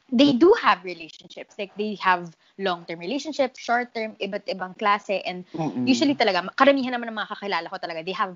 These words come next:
Speaker 1: partners, they have boyfriends, girlfriends, ganyan. And so, in a way, I feel like that's one territory that I've never navigated myself. It's so foreign to me na
Speaker 2: Mm-mm.
Speaker 1: parang may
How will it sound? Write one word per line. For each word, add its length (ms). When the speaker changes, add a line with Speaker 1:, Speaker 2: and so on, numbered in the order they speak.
Speaker 1:
partners, 480
they 80
have 280
boyfriends, 420
girlfriends, 460
ganyan. 320
And 160
so, 200
in 140
a 80
way, 260
I 100
feel 320
like 280
that's 420
one 340
territory 640
that 200
I've 220
never 640
navigated 840
myself. 580
It's 100
so 100
foreign 640
to 100
me 300
na 100
Speaker 2:
Mm-mm. 40
Speaker 1:
parang 380
may 160